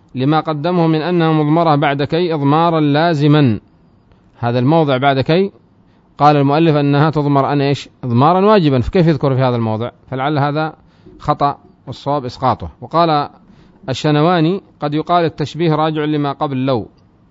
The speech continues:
فإسقاطه أولى، إسقاطه أولى". قال: "ولو كان الفعل الذي دخلت عليه اللام مقرونا بلا"، الفعل فيه لا ودخلت عليه اللام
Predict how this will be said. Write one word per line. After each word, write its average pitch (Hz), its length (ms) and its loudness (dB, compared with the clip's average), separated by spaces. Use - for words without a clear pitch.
فإسقاطه 139 600 -4
أولى، 127 280 -2
إسقاطه 127 580 -8
أولى". 101 280 -10
قال: 165 240 4
"ولو 196 500 4
كان 190 280 4
الفعل 185 400 2
الذي 185 380 4
دخلت 180 440 2
عليه 175 380 4
اللام 170 520 4
مقرونا 175 680 2
بلا"، 165 580 2
الفعل 170 420 -6
فيه 165 240 -2
لا 135 220 -4
ودخلت 135 400 -8
عليه 147 260 -4
اللام 117 360 -6